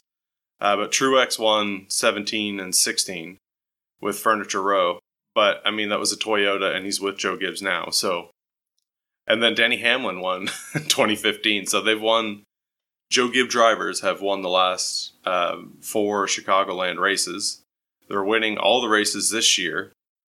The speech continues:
Easy money is <laughs> on, uh, a Gibbs car to win. But I'm gonna go off the, uh, res-, reservation a little bit, Ski. I will not pick a Gibbs car.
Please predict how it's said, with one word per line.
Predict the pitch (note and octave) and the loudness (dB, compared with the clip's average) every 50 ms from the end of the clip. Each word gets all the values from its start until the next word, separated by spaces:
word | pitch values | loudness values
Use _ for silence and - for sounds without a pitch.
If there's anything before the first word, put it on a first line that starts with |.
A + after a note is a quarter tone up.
| _ _ _ _ _ _ _ _ _ _ _ _ - | _ _ _ _ _ _ _ _ _ _ _ _ -2
Easy | C#3+ D#3 E3+ F3+ E3 C3 C3+ C3 | 2 2 4 4 2 2 0 2
money | A#2+ B2+ C3+ C#3+ A#2 G2 G2 A2+ G#2+ | 2 4 4 4 2 0 -2 -4 -4
is | - G2+ G#2 G2 G2 | -2 -2 0 0 0
<laughs> | - - | 0 0
on, | A#2+ A#2 A2 A2 G#2+ G2+ | 2 2 2 0 0 -4
uh, | G#2 - - F#2+ F#2 F2+ F2+ F#2+ - | -6 -4 0 0 2 2 2 0 -2
a | A2 | 0
Gibbs | G2+ C3+ F3 - - | 0 0 -2 -2 -2
car | - G#2 E2 E2 - | -2 -2 -2 -2 -4
to | - - A#2 G2+ | -6 -6 -4 -2
win. | A#2 B2+ G#2 - - _ | -2 -2 -4 -4 -4 _
But | - G#2 G2+ - - - _ _ _ _ _ _ _ - | 2 2 2 0 -2 -8 _ _ _ _ _ _ _ -2
I'm | A2 B2+ D#3+ | 0 2 2
gonna | E3+ E3+ | 2 2
go | D#3 D#3 C#3+ C#3 | 2 4 6 6
off | C3 C3+ - - | 4 4 0 -4
the, | C3+ B2 A#2 A2 G#2 | -4 -4 -2 0 0
uh, | F#2+ F2+ | -2 0
res-, | F2+ G#2 A#2+ D#3 D#3 - - - - - _ | 2 2 2 2 2 0 0 -2 -6 -12 _
reservation | - G#2 A#2 D3 F3 E3 F3 D3 C#3+ C#3+ A#2+ - - G#2+ F2+ | -8 -2 0 2 2 2 2 2 2 2 4 2 2 0 -2
a | |
little | F2 F2 F2 E2 | -6 -8 -8 -8
bit, | E2 D#2+ - - | -8 -4 -4 -4
Ski. | - F#2 G2 A#2+ - _ _ _ _ _ _ _ _ _ _ _ _ _ _ _ _ _ - | -4 -4 -6 -8 -10 _ _ _ _ _ _ _ _ _ _ _ _ _ _ _ _ _ -4
I | - F#2+ G2 F#2+ F#2 F2+ - | -2 -2 -2 -2 -6 -8 -6
will | F#2 G#2 A#2+ | -4 0 2
not | C3+ C#3 A#2+ - | 2 2 2 0
pick | - A2 - | -4 -10 -10
a | D#2+ | -12
Gibbs | - - F2+ E2 - - | -12 -10 -8 -8 -6 -4
car. | - F2 D#2 F#2 A2 | -2 0 0 0 0